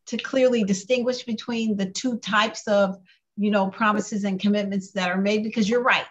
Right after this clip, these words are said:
There are many representations made about things that will happen, but all, they're not all equal representations, and they're not all enforceable in the same way. Mm-hmm. Commissioner Levin.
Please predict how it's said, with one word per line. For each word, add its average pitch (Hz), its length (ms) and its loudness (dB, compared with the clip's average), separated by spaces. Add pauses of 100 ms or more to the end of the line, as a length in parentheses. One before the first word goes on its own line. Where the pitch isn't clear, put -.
(160)
There 226 120 -2
are 214 40 0
many 277 280 2
representations 226 840 0
made 202 200 -2
about 180 380 -2
things 208 160 -4
that 185 140 -4
will 180 120 -4
happen, 208 540 0 (380)
but 202 320 0 (300)
all, 220 200 0
they're 247 160 6
not 269 240 4 (100)
all 240 300 6
equal 247 320 -2
representations, 214 960 -2
and 202 100 -2
they're 202 100 -2
not 196 240 0
all 196 220 -2
enforceable 185 760 -4
in 160 360 -4
the 160 140 -6
same 160 400 -4
way. 120 140 -12 (440)
Mm-hmm. - 300 -14 (2250)
Commissioner 262 400 0 (560)
Levin. 226 600 0